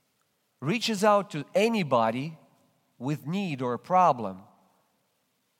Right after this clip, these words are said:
He does a work of separation. He separates something that doesn't belong to this person from the person himself or herself. Did you notice that? That happens when He heals the, any kind of disease, any kind of infirmity. He just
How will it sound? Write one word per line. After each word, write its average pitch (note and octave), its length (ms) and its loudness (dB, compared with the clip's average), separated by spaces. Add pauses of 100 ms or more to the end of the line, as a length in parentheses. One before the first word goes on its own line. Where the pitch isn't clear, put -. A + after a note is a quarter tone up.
He - 200 -10
does D3+ 220 0
a D3 80 -2
work D3+ 240 -6
of B2+ 80 -12
separation. B2 800 -8 (320)
He - 160 -16
separates D#3 800 -6
something F3 540 -4
that B2+ 180 -6
doesn't C3+ 340 -4
belong D#3 440 -2
to B2+ 120 -14
this G#2+ 160 -12
person G2+ 540 -12
from A#2+ 240 -8
the A2+ 120 -12
person A#2 380 -10
himself G2+ 640 -14
or F#2 120 -14
herself. - 560 -16 (840)
Did A#2+ 160 -14
you C#3+ 80 -4
notice F3+ 320 -2
that? G3+ 260 0 (920)
That C#3+ 160 2
happens F3 420 2
when D#3+ 180 2
He D3+ 160 -4
heals D#3+ 360 -6
the, C3+ 260 -6
any D#3+ 180 -2
kind D#3 220 0
of B2 100 -6
disease, B2+ 560 -8
any C#3+ 140 0
kind D#3 200 0
of C#3+ 80 -2
infirmity. C3+ 520 -6
He D#3+ 120 -8
just C#3+ 280 -8